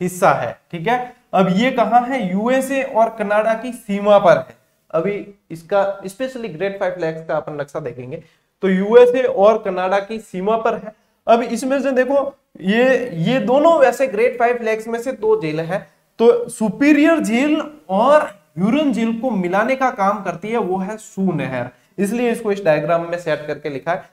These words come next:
ताकि आपको पता चले कि इन दोनों को मिलाने का काम, सू नहर किसको जोड़ती है, ऐसा प्रश्न आ जाता है,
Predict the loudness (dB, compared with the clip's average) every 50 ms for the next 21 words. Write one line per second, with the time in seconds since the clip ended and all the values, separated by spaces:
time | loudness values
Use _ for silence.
0 | _ _ 0 0 2 4 2 2 2 2 0 -4 -8 0 2 2 2 4 2 -2
1 | -2 -4 -4 -6 -10 -10 -6 -6 -4 -4 -2 -4 -6 -6 -10 -10 -8 -8 -4 -2
2 | -2 -2 -2 -4 -6 -6 -8 -6 -8 -8 -8 -8 -4 -4 -2 -2 -2 -4 -4 -4
3 | -4 -6 -8 -12 -10 _ -6 -4 -2 -2 -2 -4 -4 -6 -6 -6 -4 -6 -6 -8
4 | -10 -10 -10 -8 -6 -6 -6 -6 -8 -10 -12 -14 -16 -18